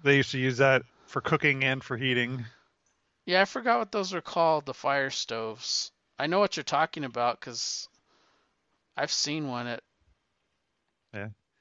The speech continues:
Speaker 1: They had that, and
Speaker 2: I
Speaker 1: then they
Speaker 2: think
Speaker 1: had the
Speaker 2: Barbara's
Speaker 1: icebox
Speaker 2: aunts have
Speaker 1: where
Speaker 2: one inside of the shed.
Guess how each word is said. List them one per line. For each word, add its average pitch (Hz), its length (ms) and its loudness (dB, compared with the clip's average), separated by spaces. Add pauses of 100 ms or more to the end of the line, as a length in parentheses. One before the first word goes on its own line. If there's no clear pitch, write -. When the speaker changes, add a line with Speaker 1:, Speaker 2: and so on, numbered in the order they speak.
(480)
Speaker 1:
They 131 60 4
had 131 140 4
that, 143 160 6
and 156 80 -6
Speaker 2:
I - 20 -2
Speaker 1:
then 147 100 -2
they 262 80 2
Speaker 2:
think - 20 4
Speaker 1:
had 147 80 0
the 151 60 4
Speaker 2:
Barbara's 165 360 6
Speaker 1:
icebox - 20 0
Speaker 2:
aunts 165 340 0
have 123 280 0
Speaker 1:
where - 0 -
Speaker 2:
one 131 240 -4
inside 131 500 -2
of 131 240 -6
the 113 400 -6 (1160)
shed. 127 540 -2